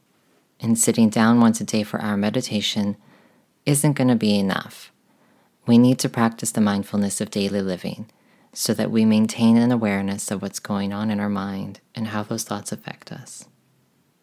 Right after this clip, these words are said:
And I've created for you a guided meditation on sound with which you can practice. This is a great meditation because you can use it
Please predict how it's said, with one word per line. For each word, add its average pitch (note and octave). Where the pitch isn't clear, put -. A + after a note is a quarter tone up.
And B2+
I've B2+
created C3
for A2+
you G#2+
a A2+
guided A#2
meditation A2
on G#2+
sound F#2+
with -
which A2
you A2+
can A2+
practice. -
This -
is A2
a A2+
great A2+
meditation A#2
because G2+
you G3+
can G3+
use D3
it G2